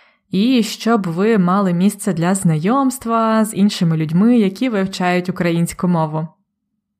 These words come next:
Я створила цю групу приблизно два місяці тому.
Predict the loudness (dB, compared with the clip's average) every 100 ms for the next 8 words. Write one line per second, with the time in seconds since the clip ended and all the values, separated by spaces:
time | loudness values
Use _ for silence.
0 | _ _ _ -4 0 0 0 0 2 4
1 | 2 -2 -4 -2 -2 -2 -2 -2 -6 -20
2 | _ _ -2 -2 0 0 2 4 4 4
3 | 4 2 0 -2 0 2 4 4 2 -2
4 | -6 -4 -2 0 2 2 0